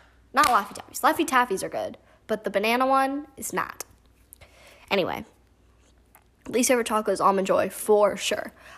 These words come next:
I don't like almonds, nor do I like coconuts. I like chocolate, but that's about it. I think the coconut and the nut kinda overrule the chocolate, so I know some people who like those, and it's, it's kinda psycho.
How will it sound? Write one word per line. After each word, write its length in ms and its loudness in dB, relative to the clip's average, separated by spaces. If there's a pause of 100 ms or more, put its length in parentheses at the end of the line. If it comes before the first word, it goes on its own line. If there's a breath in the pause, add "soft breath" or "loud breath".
I 140 6
don't 320 2
like 360 2
almonds, 520 2
nor 200 2
do 100 2
I 100 6
like 200 2
coconuts. 760 -4 (300 loud breath)
I 120 2
like 220 4
chocolate, 600 0
but 140 -4
that's 260 4
about 280 2
it. 260 2 (100)
I 120 0
think 320 -4
the 320 4
coconut 560 0
and 160 -4
the 240 -2
nut 420 -2
kinda 320 0
overrule 960 2 (360 loud breath)
the 280 0
chocolate, 760 2
so 500 2 (1120 soft breath)
I 120 4
know 160 4
some 200 2
people 260 -2
who 140 -2
like 240 2
those, 260 0
and 100 -2
it's, 280 -4
it's 160 -10
kinda 200 -4
psycho. 540 -8